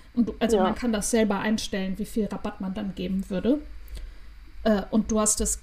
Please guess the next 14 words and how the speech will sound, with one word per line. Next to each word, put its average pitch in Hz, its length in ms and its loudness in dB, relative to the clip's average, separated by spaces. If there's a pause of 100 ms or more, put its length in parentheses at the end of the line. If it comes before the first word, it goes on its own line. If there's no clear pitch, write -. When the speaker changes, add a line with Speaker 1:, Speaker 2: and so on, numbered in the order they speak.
(140)
Speaker 1:
angezeigt, 220 540 0
dass 220 140 -4
du 233 80 -6
das 202 200 -4
machst.“ - 360 -4 (600)
„Ja, 415 140 6
das - 140 2
ist 330 160 -2
der 277 100 6
Rabatt.“ 214 380 2 (120)
Ich 240 80 -10
so, 240 160 0
„Okay, 226 260 -2
gut, - 160 -10